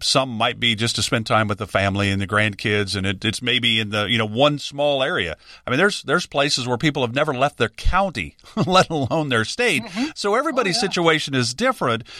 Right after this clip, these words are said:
Speaker 1: What is maybe the craziest or coolest thing that someone you know has done after they retired that was on their bucket list?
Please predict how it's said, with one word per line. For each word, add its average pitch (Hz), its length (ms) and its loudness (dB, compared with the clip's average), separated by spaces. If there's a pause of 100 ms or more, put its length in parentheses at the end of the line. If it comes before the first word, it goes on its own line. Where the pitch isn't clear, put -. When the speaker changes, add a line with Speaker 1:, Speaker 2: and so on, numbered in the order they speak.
(140)
Speaker 1:
What 320 180 2
is 320 300 0
maybe 233 300 0
the 165 140 0
craziest 233 720 -2
or 131 140 2 (100)
coolest 226 520 0
thing 185 300 0
that 135 100 -2
someone 175 340 0
you 175 160 -2
know 160 280 2
has 131 260 -2
done 143 360 -2
after 202 380 0
they 131 140 2
retired 101 560 2 (240)
that 131 220 2
was 175 280 0
on 151 400 0 (100)
their 131 280 0
bucket 147 320 0
list? - 420 -10